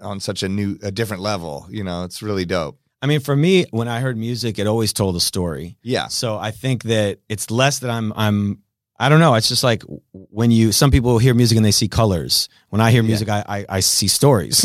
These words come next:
Speaker 2: <laughs>
Speaker 1: Yeah.
Speaker 2: And, and, per-, and some music in particular, hip hop, really lends itself to that. Like, you know, the storytelling in hip hop is sort of how the connections in my brain,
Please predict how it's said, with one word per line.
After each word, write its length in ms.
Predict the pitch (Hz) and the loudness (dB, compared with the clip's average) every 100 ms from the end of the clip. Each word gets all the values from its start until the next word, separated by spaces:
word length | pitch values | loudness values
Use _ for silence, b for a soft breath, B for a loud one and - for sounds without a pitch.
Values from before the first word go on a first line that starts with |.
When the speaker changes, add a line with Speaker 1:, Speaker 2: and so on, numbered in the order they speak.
| 208 | 4
Speaker 2:
<laughs> 80 | 135 | 2
Speaker 1:
Yeah. 260 | 123 107 87 B B | 0 0 0 B B
Speaker 2:
And, 220 | 123 127 | -4 -2
and, 180 | 131 127 | -2 -2
per-, 160 | 135 131 | -2 -4
and 100 | 123 | -2
some 240 | - 170 151 | 2 4 4
music 280 | 147 131 | 2 2
in 100 | 120 | 0
particular, 420 | 104 - 175 123 107 | -2 0 2 2 2
hip 240 | 147 160 | 2 0
hop, 340 | 107 95 95 _ b b | -2 -4 -10 _ b b
really 260 | 104 143 123 | 0 4 4
lends 280 | 113 147 131 | 4 2 0
itself 280 | - 110 95 | -4 -6 -2
to 100 | 98 | 0
that. 240 | 92 - | 0 0
Like, 180 | 98 95 | -2 0
you 80 | 104 | 0
know, 60 | |
the 100 | 95 | 0
storytelling 680 | - 135 151 135 - 113 107 | 0 2 4 4 2 0 0
in 60 | 95 | 2
hip 220 | 117 135 | 2 2
hop 320 | 107 98 - | 2 0 -2
is 80 | 95 | 0
sort 160 | 110 92 | 2 2
of 80 | |
how 300 | 87 110 107 | 0 2 2
the 180 | 98 98 - | 2 -2 0
connections 500 | 113 110 110 110 98 | 4 4 4 2 4
in 80 | 101 | 4
my 160 | 98 | 2
brain, 560 | 87 107 107 101 95 | 2 2 4 4 2